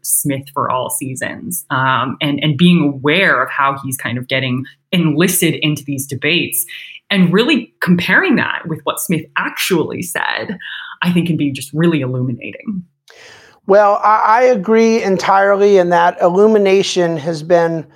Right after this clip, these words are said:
Speaker 2: uh, mu-, much served by your wonderful new book. I, I think that, um, attempts to refer to theory of moral sentiments as a broad, general, vanilla desire for morality to be part of economic conversation,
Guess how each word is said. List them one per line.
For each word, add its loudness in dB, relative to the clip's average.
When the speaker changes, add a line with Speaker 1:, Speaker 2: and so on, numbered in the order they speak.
Speaker 2:
uh, 4
mu-, 2
much 0
served 0
by 4
your 0
wonderful 0
new -4
book. 2
I, 4
I 2
think -2
that, 0
um, 2
attempts -2
to 0
refer 0
to 0
theory 4
of 4
moral 4
sentiments 0
as -2
a 2
broad, 2
general, 2
vanilla 0
desire 2
for -2
morality 0
to -6
be -8
part 0
of -4
economic -4
conversation, -6